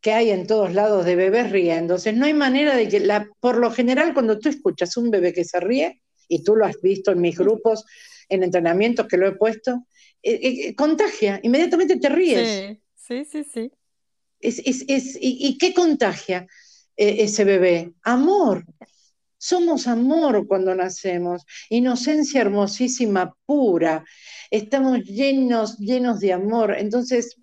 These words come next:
Speaker 1: más allá de que si nos, aunque te hayan abandonado, aunque hayan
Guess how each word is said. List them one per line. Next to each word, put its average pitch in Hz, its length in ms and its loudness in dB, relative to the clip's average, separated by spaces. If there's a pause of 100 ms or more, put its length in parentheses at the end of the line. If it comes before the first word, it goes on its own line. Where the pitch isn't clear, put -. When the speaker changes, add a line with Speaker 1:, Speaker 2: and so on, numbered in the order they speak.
Speaker 1:
más 240 280 -2
allá 240 260 0
de 233 180 -2
que 214 440 0
si - 300 -6
nos, 214 380 -2 (360)
aunque 240 680 2
te 247 200 0
hayan 285 320 0
abandonado, 170 960 -2
aunque 240 580 0
hayan 277 760 0